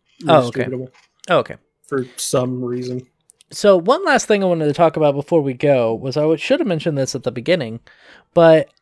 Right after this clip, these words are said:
Speaker 1: I finally got my, my Xbox was over, my original Xbox was overheating. It was getting up to, like, the hundreds of degrees.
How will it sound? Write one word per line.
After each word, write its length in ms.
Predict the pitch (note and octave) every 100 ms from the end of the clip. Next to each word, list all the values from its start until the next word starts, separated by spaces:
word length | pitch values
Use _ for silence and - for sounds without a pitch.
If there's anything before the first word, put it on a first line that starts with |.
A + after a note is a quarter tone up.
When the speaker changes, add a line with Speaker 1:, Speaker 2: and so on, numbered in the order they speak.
| _
Speaker 1:
I 380 | - E3 E3+ E3+
finally 420 | E3 G#3 G#3+ A3+ G#3+
got 280 | G3+ F3+
my, 300 | E3+ E3 D#3 - _
my 200 | - F3
Xbox 500 | D#3+ A3 - G3+ E3+
was 140 | D3 C3
over, 220 | A#2 G#2+
my 200 | C3+ C3+
original 360 | C#3 F3+ F#3 D3
Xbox 420 | C3 - A#2 -
was 140 | A#2
overheating. 480 | A#2+ G#2+ A2+ G#2 G#2+
It 40 |
was 140 | B2 B2+
getting 240 | D3 C3
up 140 | B2+ -
to, 120 | A#2+
like, 280 | A2 G#2 _ _ _ _ _ _
the 220 | C#3 C#3 C#3+
hundreds 500 | - D#3+ D3+ C#3 D3
of 100 | B2
degrees. 560 | A#2 C3 B2+ G#2+ -